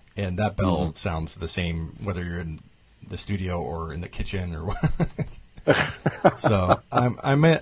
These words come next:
Speaker 1: I'm not in the doghouse, I'd say, but I'm definitely not, um, you know, uh, boyfriend of the year at this current moment. I did get flowers on the way to getting all the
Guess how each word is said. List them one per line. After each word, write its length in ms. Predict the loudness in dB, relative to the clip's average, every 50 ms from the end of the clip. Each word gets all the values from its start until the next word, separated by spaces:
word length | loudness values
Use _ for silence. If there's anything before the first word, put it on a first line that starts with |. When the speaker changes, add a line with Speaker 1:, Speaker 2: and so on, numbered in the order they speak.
| 4
Speaker 1:
I'm 160 | 4 6 6 6
not 140 | 6 6 4
in 60 | 4
the 100 | 4 4
doghouse, 580 | 8 10 10 12 12 12 12 10 10 8 2 0
I'd 160 | -2 -2 0
say, 220 | 0 2 2 2
but 180 | 2 2 2 2
I'm 140 | 0 0 0
definitely 380 | 0 0 2 2 2 2 4
not, 360 | 4 4 2 2 0 -2 -4
um, 340 | -4 -4 -2 -2 -4 -4 -6 -6
you 80 | -4 -4
know, 280 | -2 -2 -4 -6 -8 -10 -18 -20 -20 -20 -20 -20 -20 -20 -20 -20 -20 -20 -20 -20 -18 -12 -8
uh, 420 | -6 -4 -4 -4 -4 -4 -6 -8 -10 -14 -18 -18 -10
boyfriend 420 | -2 2 2 2 2 2 2 0
of 40 | 0
the 80 | 0 -2
year 360 | -2 2 2 2 4 2 2
at 100 | 0 -2
this 160 | -4 -4 -4 -4
current 380 | -4 0 2 2 2 2 2
moment. 260 | 0 0 0 -2 -2
I 60 | -4 -2
did 200 | 0 0 0 0
get 160 | 0 -4 -4
flowers 580 | 0 4 6 8 8 8 6 4 2 0 -2 -2
on 200 | -2 0 0 0
the 100 | 0 0
way 500 | 0 2 0 2 0 0 -2 -2 -4 -8 -12 -20 -20 -20 -20 -20 -16 -8 -4
to 100 | -2 0
getting 220 | 0 0 0 0
all 120 | 0 0
the 100 | -2 -2